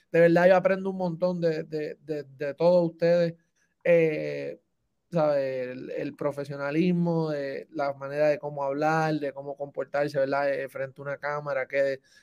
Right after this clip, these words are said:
qué decir, qué no decir y, y todas esas cosas, de verdad que, de verdad que sí, todo lo que hacen, Ricky, ¿sabe? Yo te, ¿sabe? Vengo viendo en los lives desde la invernal, que tú sabes que yo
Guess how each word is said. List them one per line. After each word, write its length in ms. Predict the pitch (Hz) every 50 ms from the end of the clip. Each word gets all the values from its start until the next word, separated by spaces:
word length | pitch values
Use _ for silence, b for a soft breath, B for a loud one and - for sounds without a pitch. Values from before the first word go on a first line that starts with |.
| _
qué 140 | _ - 170
decir, 420 | 175 175 170 160 170 175 185 185 180
qué 140 | 175 165
no 100 | 160 165
decir 460 | 165 160 156 156 - 160 165 170 165 160
y, 240 | 156 151 139 139 - -
y 140 | 160 143
todas 180 | - 156 156 160
esas 160 | 160 156 -
cosas, 320 | - 175 175 165 160 147 143
de 80 | 139
verdad 340 | 135 131 131 135 135 135 131
que, 400 | - 156 151 147 143 135 131 - -
de 120 | - 139 135
verdad 300 | 135 131 131 135 139 143
que 120 | 147 139
sí, 140 | 131 131 123
todo 200 | - 143 151 156
lo 100 | 156 151
que 80 | 147
hacen, 300 | 143 151 151 151 139 131
Ricky, 440 | 131 151 160 165 160 160 160 156 160 - _ _ _ _ _ _
¿sabe? 520 | - - 156 151 143 135 127 123 120 - _ _ _ -
Yo 160 | 147 156 156
te, 320 | 165 165 165 156 - - - _ -
¿sabe? 280 | - 156 151 143 143
Vengo 320 | 139 143 151 160 170 175 175
viendo 300 | 180 185 185 185 185 185
en 100 | 175 170
los 140 | 170 156
lives 320 | 151 160 170 175 180 180 165
desde 340 | 165 160 156 151 151 147 147
la 120 | 143 147
invernal, 540 | 147 143 151 143 139 143 165 180 185 185 180
que 120 | 165 143
tú 120 | 143 143 139
sabes 280 | 165 151 151 151 151
que 180 | - - 143 139
yo 320 | 143 151 151 147 143 131